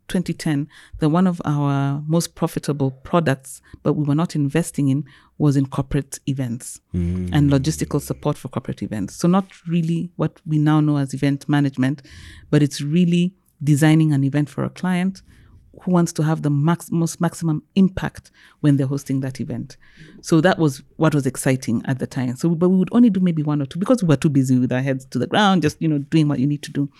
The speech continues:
Speaker 1: So, um, my auditor then told me, "Patricia, I think you should explore this area. This looks like an interesting product you have around here." But I knew it needed a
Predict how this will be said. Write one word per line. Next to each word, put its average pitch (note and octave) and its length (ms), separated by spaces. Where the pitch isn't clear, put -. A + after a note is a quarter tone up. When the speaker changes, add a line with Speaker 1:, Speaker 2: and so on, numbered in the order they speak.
Speaker 1:
So, F3+ 240
um, F3+ 340
my E3 220
auditor A3 300
then E3+ 200
told D#3+ 160
me, D#3 60
"Patricia, F#3 260
I F#3 40
think A3 200
you F#3+ 40
should E3+ 140
explore D#3+ 420
this D3 360
area. C#3 260
This F#3 240
looks F3 220
like C3 120
an B2+ 100
interesting C#3 560
product C#3+ 440
you C#3 80
have C3+ 180
around C#3 280
here." D#3+ 240
But D#3+ 140
I D#3+ 80
knew F#3 240
it - 160
needed D#3 260
a C3+ 80